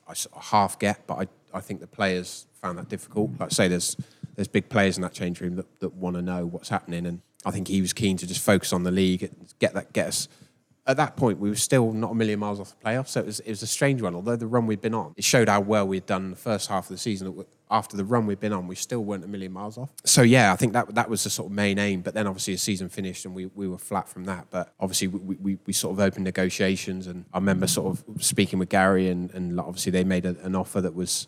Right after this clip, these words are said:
thirty, forty percent less than what, what I'd been on, which for me was just, came completely out of nowhere. Obviously, I was, I was delighted that they wanted to offer me a new deal, but just had no clue as to how that would look. And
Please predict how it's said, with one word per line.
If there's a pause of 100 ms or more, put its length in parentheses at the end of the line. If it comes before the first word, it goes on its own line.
thirty,
forty
percent
less
than
what,
what
I'd
been
on,
which
for
me
was
just,
came
completely
out
of
nowhere.
Obviously,
I
was, (220)
I
was
delighted
that
they
wanted
to
offer
me
a
new
deal,
but
just
had
no (260)
clue
as
to (280)
how
that
would
look.
And